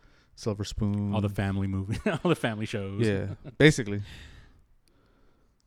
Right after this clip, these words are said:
Speaker 1: No, but I think I've seen, I've seen clips of Bewitched. I don't think I've ever fully, like, I've never sat down and say, "Hey, I'm gonna watch Bewitched today."
Speaker 2: Right.
Speaker 1: So
Speaker 2: Yeah.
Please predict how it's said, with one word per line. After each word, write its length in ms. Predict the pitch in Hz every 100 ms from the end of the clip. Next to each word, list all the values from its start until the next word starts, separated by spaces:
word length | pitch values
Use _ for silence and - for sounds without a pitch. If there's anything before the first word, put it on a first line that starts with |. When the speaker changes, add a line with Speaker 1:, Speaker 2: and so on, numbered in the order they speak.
| _ _ _ -
Speaker 1:
No, 140 | 160 175
but 140 | -
I 60 | 147
think 200 | 233 277
I've 120 | 277
seen, 320 | - 226 208 - -
I've 140 | 175
seen 220 | - 233 233
clips 640 | - 175 185 196 - - -
of 280 | 143 165 -
Bewitched. 540 | 185 180 196 202 -
I 120 | - 147
don't 180 | 170
think 160 | 170 160
I've 120 | 143
ever 200 | 143 139
fully, 460 | 127 - 135 135 135
like, 160 | 117 127
I've 120 | 135
never 220 | 147 139
sat 280 | - 127 113
down 160 | 120
and 120 | 113 104
say, 180 | 113
"Hey, 160 | 107 160
I'm 120 | 131
gonna 140 | 131 104
watch 260 | 107 -
Bewitched 300 | 139 165 170
today." 100 | 113
Speaker 2:
Right. 180 | 101 107 107
Speaker 1:
So 380 | - - 98 101 - - -
Speaker 2:
Yeah. 100 | 73